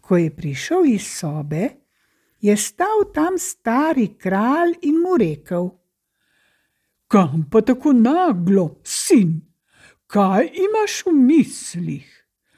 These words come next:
Ostani tukaj, lep mož si, ne hodi proč od mene. Takoj ti dam pol kraljestva, po moji smrti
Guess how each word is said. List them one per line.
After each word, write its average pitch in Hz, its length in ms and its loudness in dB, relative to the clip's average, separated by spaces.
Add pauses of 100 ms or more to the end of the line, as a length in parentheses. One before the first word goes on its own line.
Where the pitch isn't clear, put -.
(360)
Ostani 185 1160 0
tukaj, 175 640 -2 (440)
lep 214 720 4
mož 208 680 0
si, - 480 -10 (580)
ne 349 120 6
hodi 185 680 0
proč 185 580 0
od 180 260 -2
mene. 170 680 0 (720)
Takoj 185 680 0
ti 202 120 -2
dam 190 460 0
pol 208 280 2
kraljestva, 180 880 -4 (840)
po 226 160 6
moji 180 400 2
smrti 175 840 -2